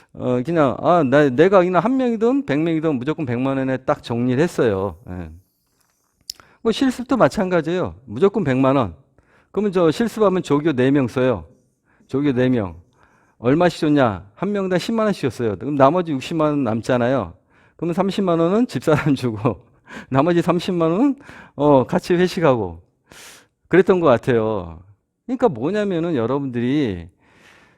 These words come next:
자, 공부를 하실 때 좀 제대로 공부하셔도 한 번에, 예, 패스를 하자. 그래서 이론을 무시하면 안 돼요. 자, 그다음에 무조건 암기가 아니라 뭐예요? 이미지 트레이닝. 이거 상당히 중요해요. 이미지. 자, 우리가 에너지를 공부했을 때,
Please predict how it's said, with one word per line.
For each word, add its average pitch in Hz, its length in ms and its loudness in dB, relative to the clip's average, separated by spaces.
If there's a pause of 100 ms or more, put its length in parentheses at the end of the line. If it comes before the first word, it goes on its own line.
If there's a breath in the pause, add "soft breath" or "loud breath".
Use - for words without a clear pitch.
(120)
자, 104 160 -2
공부를 180 480 -2
하실 156 280 -2
때 127 440 0
좀 156 220 -4
제대로 180 500 0
공부하셔도 135 720 0
한 185 240 -4
번에, 139 640 -2
예, 95 300 -8
패스를 156 400 -4
하자. 107 600 0 (420)
그래서 180 380 2 (340 loud breath)
이론을 247 380 2
무시하면 196 400 2
안 127 120 2
돼요. 113 140 -2
자, 110 220 0
그다음에 185 280 0
무조건 247 720 -2
암기가 156 540 -2
아니라 127 300 0
뭐예요? 101 480 -4
이미지 185 400 -2
트레이닝. 101 600 -6 (1120)
이거 123 120 -6
상당히 226 440 0
중요해요. 120 360 -2
이미지. 107 500 -2
자, 123 180 4
우리가 190 580 2
에너지를 185 440 -2
공부했을 135 540 -4
때, 104 340 -4